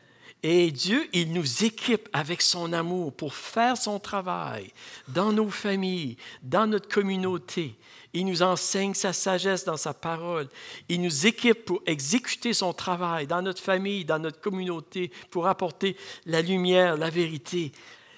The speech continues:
la vie. Dieu entreprend cette œuvre, cette œuvre-là en nous.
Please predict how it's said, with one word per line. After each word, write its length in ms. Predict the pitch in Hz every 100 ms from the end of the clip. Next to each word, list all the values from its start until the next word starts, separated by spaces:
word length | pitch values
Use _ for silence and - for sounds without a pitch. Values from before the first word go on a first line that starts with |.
| _ -
la 200 | 139 165
vie. 220 | 151 160
Dieu 220 | 120 233
entreprend 600 | 220 - 196 - - 269
cette 380 | 277 - 117 -
œuvre, 260 | 156 175 165 - - - _ _ _ _ _ _
cette 340 | - 175 -
œuvre-là 520 | 202 175 165 165 165 143 -
en 40 | 104
nous. 100 | 95